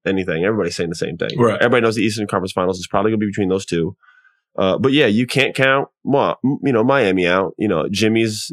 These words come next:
Speaker 1: uh, you know, a dog, and, you know, all these things, and, but they gotta, they gotta beefing up their roster, man. It, it just is what it is.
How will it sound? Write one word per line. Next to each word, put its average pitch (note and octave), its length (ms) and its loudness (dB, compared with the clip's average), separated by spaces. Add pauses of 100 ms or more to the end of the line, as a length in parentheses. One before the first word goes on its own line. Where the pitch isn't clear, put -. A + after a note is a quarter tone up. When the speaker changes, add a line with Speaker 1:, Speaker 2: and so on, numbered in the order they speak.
Speaker 1:
uh, E2+ 60 0
you B2 140 -2
know, A2+ 120 2
a A2 80 0
dog, G2+ 400 2
and, F#2 240 -2
you G2+ 80 -2
know, F#2+ 100 0
all F#2 140 2
these G2 180 -2
things, F#2+ 440 0
and, E2 160 -4 (560)
but G2+ 120 2
they A2 140 4
gotta, A#2 420 4 (1040)
they A2+ 140 2
gotta C3 220 4
beefing A2 240 0
up F#2+ 100 0
their F#2 100 0
roster, E2+ 380 -2
man. D#2+ 200 -10 (920)
It, A#2+ 120 2
it A2+ 120 2
just G#2 200 0
is G2+ 200 2
what F2 100 0
it E2 80 0
is. D#2 440 -4